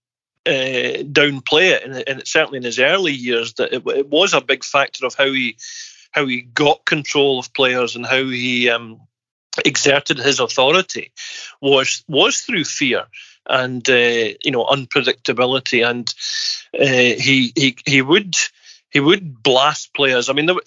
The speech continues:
you know, some, sometimes it was almost kind of comedic. I think he once threw a, a, a laundry basket or b-, or banged a laundry basket, and a pair of pants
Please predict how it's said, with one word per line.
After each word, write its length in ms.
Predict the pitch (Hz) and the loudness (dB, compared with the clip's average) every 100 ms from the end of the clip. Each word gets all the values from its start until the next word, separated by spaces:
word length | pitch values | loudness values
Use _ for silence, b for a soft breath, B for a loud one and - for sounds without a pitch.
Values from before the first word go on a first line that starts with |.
| B B | B B
you 120 | 247 | 0
know, 60 | 196 | 0
some, 280 | - 277 285 | 0 0 0
sometimes 640 | - 269 311 - 170 151 127 | 0 0 2 0 0 -2 -8
it 60 | |
was 160 | 135 147 | -2 0
almost 400 | 151 143 123 - | 0 -2 -8 -8
kind 160 | 123 | -10
of 100 | 120 | -8
comedic. 460 | - 127 175 185 - - | -6 -2 0 0 -2 -10
I 40 | - | -4
think 200 | 170 147 | -2 0
he 100 | 143 | 2
once 380 | 135 127 - - | 2 0 -6 -4
threw 300 | 139 139 127 | 0 2 4
a, 220 | 120 117 _ _ _ _ _ - - | 0 -4 _ _ _ _ _ -16 -8
a, 160 | - - B B B B - | -6 -6 B B B B -2
a 100 | 131 | 2
laundry 400 | 135 139 147 139 | 4 2 0 -2
basket 520 | 135 131 135 - 131 | 2 2 2 0 0
or 200 | - 123 | 0 -6
b-, 220 | 123 - 113 | -6 -4 -2
or 160 | 120 | -4
banged 460 | 123 123 139 147 143 | -4 2 2 2 0
a 60 | 123 | 0
laundry 400 | 127 131 127 127 | 0 -2 -4 0
basket, 400 | 123 127 - 104 | 0 0 -4 -6
and 80 | |
a 60 | 123 | -6
pair 220 | - 139 | -2 -2
of 140 | 127 - | -2 0
pants 600 | 135 143 - - - | 0 0 -4 -14 -14